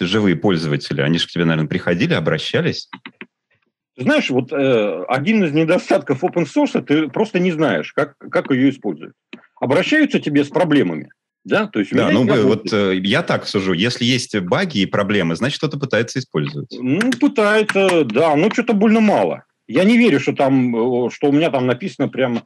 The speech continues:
Speaker 2: Я даже знаю, кстати, что
Speaker 1: Ты, ты
Speaker 2: там
Speaker 1: ждешь,
Speaker 2: можно
Speaker 1: пока придут
Speaker 2: оптимизировать.
Speaker 1: вот
Speaker 2: Да, но
Speaker 1: последнее
Speaker 2: это
Speaker 1: место, да.
Speaker 2: я, э, хотел бы об-, оптимизировать, то есть там написано, конечно, не очень верно, но вот, причем в таком простом случае. М, вот, а потом, думаю, это будет лак-, <clears throat> лак-, лакмусовая бумажка, используют или нет.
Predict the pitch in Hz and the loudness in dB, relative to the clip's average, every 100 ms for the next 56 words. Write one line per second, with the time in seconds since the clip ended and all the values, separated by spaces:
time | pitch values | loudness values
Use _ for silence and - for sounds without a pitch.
0 | _ - 120 135 131 135 240 214 110 - | _ -2 0 2 0 2 2 2 0 -4
1 | 107 90 - - _ _ _ - - - | -6 -6 -8 -16 _ _ _ -14 -4 -2
2 | 123 120 127 - 143 - 175 170 185 302 | 2 2 2 2 2 2 0 2 2 4
3 | 262 131 80 80 170 107 151 214 240 82 | 4 2 0 0 0 2 2 2 2 0
4 | 78 - - 127 160 185 170 - - _ | -4 -6 -2 0 2 4 2 -2 -14 _
5 | - 139 127 131 - - 269 226 185 156 | -4 2 2 2 0 2 2 4 4 4
6 | 131 156 120 - 143 135 135 107 95 123 | 4 2 0 0 0 2 2 2 0 -4
7 | 98 135 139 135 147 123 113 123 117 - | -4 -2 -2 -2 -4 -6 -6 -4 -4 -6
8 | 107 107 135 - 107 202 196 - - - | -4 -2 -2 -2 -2 0 -2 -6 -12 -20
9 | - 123 127 139 117 110 135 127 156 127 | -10 0 2 4 2 2 -2 -2 -2 -2
10 | - 131 127 110 120 123 123 - 240 165 | -4 -6 -4 -4 -2 -2 -6 -4 -4 -2
11 | 104 - - - _ - 110 120 110 110 | -4 -6 -20 -20 _ -10 -6 -2 0 2
12 | 120 202 233 202 180 180 170 151 160 147 | 2 2 2 2 2 2 0 -2 -2 -2
13 | 147 - 170 185 147 175 180 151 123 156 | -2 -2 -2 0 2 0 0 -4 0 0
14 | 202 165 135 143 147 156 170 107 - 98 | 0 -4 -4 0 0 2 2 0 -2 -6
15 | - 180 135 104 120 123 104 | -2 -2 0 0 -2 0 -2